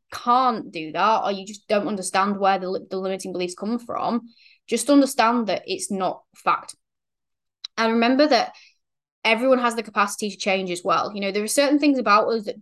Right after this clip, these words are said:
you know, don't change. You know, the colour of our hair. I mean, obviously you can dye your hair, but that's just a fixed entity. The colour of your, your eyes, your height, you know,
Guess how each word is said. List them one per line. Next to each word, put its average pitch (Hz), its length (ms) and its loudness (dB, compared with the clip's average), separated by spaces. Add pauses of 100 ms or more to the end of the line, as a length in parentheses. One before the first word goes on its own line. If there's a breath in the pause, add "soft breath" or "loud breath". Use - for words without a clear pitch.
(140)
you 196 120 -8
know, 185 60 -10
don't 196 240 0
change. 170 400 -6
You 170 100 -8
know, 175 140 -10 (220)
the - 40 -20
colour 185 220 2
of 170 60 0
our 165 80 2
hair. - 140 -2
I 135 80 -2
mean, 156 240 -6
obviously 160 240 -8
you 180 100 -10
can - 120 -16
dye 170 180 -2
your 160 120 -4
hair, 160 240 -6
but - 160 -6 (320 loud breath)
that's 202 140 0
just 214 160 -6
a - 20 -14
fixed - 260 -4
entity. 202 380 -2
The 175 80 -8
colour 202 300 -2
of 190 100 -8
your, 185 400 2 (360 soft breath)
your 196 140 -2
eyes, 202 540 2
your 185 180 0
height, 180 720 -6
you 208 120 -6
know, 185 180 2